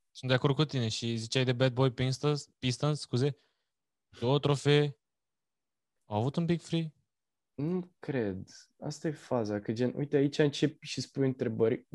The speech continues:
Speaker 2: Aici e, pot eu să încep să-mi spun întrebări, că e, știu mai bine istoria decât,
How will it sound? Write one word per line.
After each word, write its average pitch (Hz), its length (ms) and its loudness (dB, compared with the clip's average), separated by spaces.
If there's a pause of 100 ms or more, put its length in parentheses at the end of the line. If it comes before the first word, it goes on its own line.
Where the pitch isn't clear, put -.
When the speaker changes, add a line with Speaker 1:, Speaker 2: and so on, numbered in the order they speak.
(160)
Speaker 2:
Aici 151 220 8
e, 151 200 12
pot 147 280 6
eu 156 80 12
să 147 120 4
încep 123 180 2
să-mi 117 160 0
spun 120 180 0
întrebări, 117 380 4
că 123 80 2
e, 113 160 4 (440)
știu - 440 -2
mai 110 220 4
bine 110 180 2
istoria 104 340 2
decât, 98 320 0